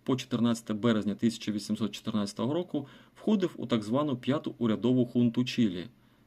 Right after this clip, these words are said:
До дванадцятого січня тисяча вісімсот вісімнадцятого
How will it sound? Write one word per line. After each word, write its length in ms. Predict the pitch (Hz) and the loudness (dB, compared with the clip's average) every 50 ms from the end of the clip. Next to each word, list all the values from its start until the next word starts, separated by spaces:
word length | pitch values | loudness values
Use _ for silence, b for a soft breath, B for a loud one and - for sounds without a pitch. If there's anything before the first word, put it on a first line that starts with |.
| b b b _ _ - | b b b _ _ -2
До 100 | - 123 | 0 2
дванадцятого 520 | 123 135 147 147 123 - - 123 113 117 | 2 2 2 0 -2 -2 -2 0 0 2
січня 320 | 113 - 127 117 123 - 110 | 2 4 2 2 2 0 -2
тисяча 380 | - 120 113 - - - 113 | 0 0 0 0 0 -2 -2
вісімсот 480 | 110 110 - - - 120 113 113 - - | -2 -2 -4 -4 -2 -4 -4 -4 -6 -10
вісімнадцятого 720 | 101 - 117 110 110 107 101 - - 101 98 104 101 | -4 0 2 2 2 2 0 -2 -6 -6 -4 -4 -6